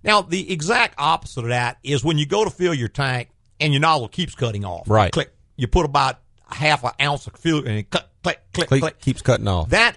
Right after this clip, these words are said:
Speaker 1: is a definite symptom of a problem in the evap system. And sometimes it's a plug charcoal canister because
Speaker 2: Right.
Speaker 1: you've done it in the past and gas has gotten in there and is,
Speaker 2: It's
Speaker 1: in this case, the charcoal may have formed a mass in there, and so it's no longer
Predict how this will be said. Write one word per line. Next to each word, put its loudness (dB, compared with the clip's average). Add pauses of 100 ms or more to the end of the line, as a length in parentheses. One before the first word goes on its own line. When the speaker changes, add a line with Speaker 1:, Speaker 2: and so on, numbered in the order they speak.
Speaker 1:
is 0
a 2
definite -2
symptom -2
of -6
a 0
problem 0
in 0
the 0
evap -6
system. -4 (360)
And 2
sometimes 0
it's -16
a -16
plug -2
charcoal -4
canister -8
because 0
Speaker 2:
Right. 4
Speaker 1:
you've 2
done 2
it -6
in -16
the -12
past -6
and -8
gas -2
has -18
gotten -6
in -8
there -6
and -6
is, -4 (260)
Speaker 2:
It's -2 (180)
Speaker 1:
in 4
this 4
case, 0
the -4
charcoal 2
may 0
have 2
formed 0
a -4
mass -2
in -6
there, -4
and -2
so 0
it's -8
no 0
longer 0